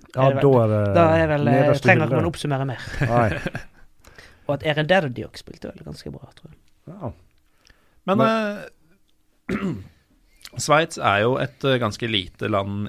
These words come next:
Speaker 3: i utstrekning, og så har du da den tysktalende delen som da er en mindre del av Sveits igjen, eller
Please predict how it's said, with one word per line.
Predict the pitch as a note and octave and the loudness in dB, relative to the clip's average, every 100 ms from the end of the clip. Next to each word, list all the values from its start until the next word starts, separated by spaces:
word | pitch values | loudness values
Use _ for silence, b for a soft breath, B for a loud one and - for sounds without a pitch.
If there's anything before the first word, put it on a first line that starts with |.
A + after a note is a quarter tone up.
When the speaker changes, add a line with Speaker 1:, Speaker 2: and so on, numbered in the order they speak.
| - | -6
Speaker 3:
i | G#2 G2 G2 - | -6 -4 -6 -8
utstrekning, | - - - E3 G3 A3 - | -10 -6 -4 -4 -8 -8 -8
og | B2 | -8
så | - | -4
har | A#2+ A2 | -2 0
du | A2 | 0
da | A2 G#2+ | 0 -2
den | A2+ A2 A2 | -4 -6 -6
tysktalende | A#2+ - - - - - A#2+ A2 A2+ | -10 -10 -16 -20 -16 -4 -2 -2 -2
delen | G#2+ F#2+ G#2 | -2 -2 -6
som | A#2+ G#2+ G#2 G2+ _ - | -8 -8 -8 -10 _ -16
da | C3+ A2+ G#2+ | -6 -4 -4
er | - | -6
en | A2+ A2+ - | -8 -10 -6
mindre | A#2+ G#2+ G#2+ | -4 -2 -2
del | A2 G#2 | -2 -2
av | G2+ | -2
Sveits | G#2 - | -6 -6
igjen, | B2 A#2+ | -6 -4
eller | G#2+ | -6